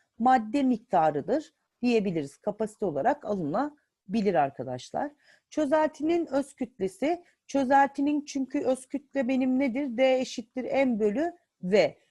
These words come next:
Çözeltinin hacmini alacaksınız aşağıda. Yukarıda da çözeltinin kütlesini alacaksınız. Yani bütün çözeltinin kütlesinin bütün çözeltinin hacmine oranıdır çözeltinin öz kütlesi diyebiliriz.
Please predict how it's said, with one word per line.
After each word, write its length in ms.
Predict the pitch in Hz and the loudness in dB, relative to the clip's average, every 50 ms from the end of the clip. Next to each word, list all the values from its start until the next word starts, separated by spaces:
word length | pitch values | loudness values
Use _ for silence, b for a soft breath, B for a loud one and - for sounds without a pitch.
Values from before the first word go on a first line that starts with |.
| _ _ _ | _ _ _
Çözeltinin 720 | - - 196 185 175 202 202 208 214 208 - 277 311 359 349 | -6 -4 -4 -2 2 4 4 4 4 2 -2 -4 -2 -2 -2
hacmini 480 | 330 311 320 330 302 277 294 311 320 320 | -2 -2 -2 -2 -2 -2 -2 0 0 0
alacaksınız 680 | 311 302 311 269 311 302 302 - - 311 311 294 285 | 0 0 0 0 0 -2 -2 -4 -6 -4 -4 -2 0
aşağıda. 640 | 311 294 294 - - 302 302 302 277 302 302 311 b b b b b b _ | -2 -2 -2 -2 -2 -2 0 0 0 0 -2 -2 b b b b b b _
Yukarıda 480 | 247 240 - - 262 262 262 233 262 226 | -8 -6 -2 0 2 2 2 0 -2 -4
da 140 | 311 320 | -4 -8
çözeltinin 840 | - - 262 254 226 247 247 247 240 247 - 226 240 285 349 359 b b b b _ _ | -4 -2 -2 0 2 4 4 2 2 0 -4 -4 -2 -2 -2 -4 b b b b _ _
kütlesini 580 | _ - 285 285 - - 202 185 - - 165 151 | _ -6 -6 -6 -4 -6 -6 -6 -4 -4 -4 -2
alacaksınız. 680 | 147 143 139 - 131 - - _ - - - - - 202 | -2 -2 -2 -4 -8 -8 -8 _ -16 -16 -16 -12 -6 -2
Yani 380 | 220 214 202 190 190 180 170 | 0 0 0 0 -2 -4 -4
bütün 300 | 208 214 - - 285 269 | -6 -6 -4 -4 -4 -4
çözeltinin 760 | 240 - 208 180 160 175 165 160 - - 147 147 135 127 143 - _ _ _ | -2 -2 -4 -2 0 0 0 0 -2 -6 -8 -6 -6 -6 -8 -10 _ _ _
kütlesinin 640 | _ - 254 - _ 285 262 - 285 269 277 269 240 | _ -10 -10 -8 _ -10 -8 -4 -4 -4 -2 -2 -4
bütün 260 | 262 - - 285 262 | -6 -6 -4 -6 -4
çözeltinin 680 | - - 202 165 165 165 165 160 - - 151 151 160 | -4 -4 -6 -4 -2 -4 -4 -4 -8 -12 -12 -12 -12
hacmine 680 | 160 170 220 233 214 175 170 160 160 196 262 339 330 b b b b b _ _ | -8 -2 -2 -2 -2 -2 -6 -8 -4 -2 -4 -4 -4 b b b b b _ _
oranıdır 480 | 202 254 247 233 220 208 190 156 147 | 2 4 4 4 2 0 -2 -4 -6
çözeltinin 800 | - - - 180 165 151 156 151 147 - - 160 156 143 139 - _ _ _ _ | -6 -6 -8 -8 -6 -4 -4 -4 -4 -6 -10 -14 -14 -14 -14 -16 _ _ _ _
öz 180 | 175 180 - - | -10 -10 -10 -14
kütlesi 500 | - 151 - _ - - - - 254 233 | -20 -20 -20 _ -18 -16 -10 -8 -6 -4
diyebiliriz. 600 | 220 196 190 160 151 139 135 113 110 - _ | -2 -2 -2 -4 -6 -8 -8 -10 -10 -14 _